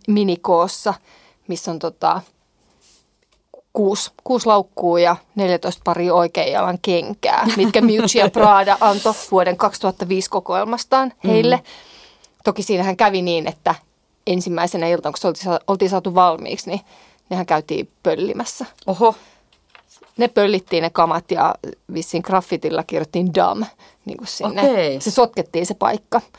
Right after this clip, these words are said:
Speaker 2: Okei.
Speaker 1: Nyt siellä on turvakamerat. Mut heidän niin kuin,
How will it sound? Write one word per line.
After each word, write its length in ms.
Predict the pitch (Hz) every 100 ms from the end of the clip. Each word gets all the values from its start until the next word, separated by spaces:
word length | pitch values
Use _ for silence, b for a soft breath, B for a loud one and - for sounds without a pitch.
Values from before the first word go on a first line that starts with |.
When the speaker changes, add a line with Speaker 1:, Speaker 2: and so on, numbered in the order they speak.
| 208
Speaker 2:
Okei. 300 | - 202 196
Speaker 1:
Nyt 160 | 151
siellä 260 | 143 185 -
on 120 | 214 - B B B B B B
turvakamerat. 720 | 254 233 196 - 196 185 185
Mut 200 | 214 208
heidän 340 | 262 330 262 226
niin 100 | 214
kuin, 140 | 226